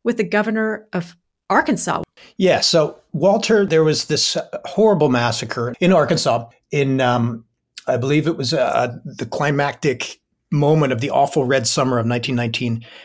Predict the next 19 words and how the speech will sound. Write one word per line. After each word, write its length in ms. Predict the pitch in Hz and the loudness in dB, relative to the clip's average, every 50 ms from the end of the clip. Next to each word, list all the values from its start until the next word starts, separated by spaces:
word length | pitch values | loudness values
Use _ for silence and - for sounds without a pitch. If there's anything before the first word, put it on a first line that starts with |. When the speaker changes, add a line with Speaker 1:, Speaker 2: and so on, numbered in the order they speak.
| - - | -12 -6
Speaker 2:
And 140 | - 127 127 | -4 0 2
Walter, 520 | 151 180 196 196 - 190 196 196 - - - | 4 4 2 2 2 2 2 2 0 0 0
uh, 140 | 131 131 123 | 0 0 2
goes 260 | 120 139 143 156 151 | 2 0 0 0 0
down 260 | - 151 143 135 131 | 0 0 0 0 -2
to 180 | 123 - 151 - | -2 -4 -4 -4
Arkansas 640 | 110 127 120 127 123 - - 131 120 110 110 107 - - | -4 -6 -6 -6 -6 -4 -2 0 0 0 -2 -4 -6 -6
and 120 | 131 123 117 | -8 -6 -4
he 80 | 113 | -4
investigates 720 | 135 120 113 120 135 151 - - 135 123 139 127 117 - - | -4 -4 -2 -2 -2 -2 -2 -4 -6 -4 -4 -4 -4 -4 -8
this 240 | - 120 113 - - | -8 -6 -6 -6 -4
massacre 680 | 120 127 139 139 - - 113 - - 110 110 113 - _ _ _ _ _ _ _ - - | -2 -2 -2 -2 -4 -6 -8 -8 -6 -6 -6 -6 -10 _ _ _ _ _ _ _ -16 -10
that 160 | - 147 117 123 | -6 -4 -4 -4
occurred 360 | 113 - 165 143 135 127 139 | -4 -2 -2 0 0 0 -2
in 80 | 131 | -2
which 220 | 123 131 127 - - | -4 -4 -4 -2 -2
nobody 440 | 143 147 160 156 156 139 127 123 123 | 0 0 0 0 0 0 -2 -2 -2
was 360 | 120 123 117 117 113 - - _ _ _ _ _ - | -2 -2 -2 -2 -4 -6 -10 _ _ _ _ _ -8
arrested. 600 | 123 123 143 180 - - - - 120 - - - | -6 -2 0 0 0 0 -2 -4 -6 -6 -8 -8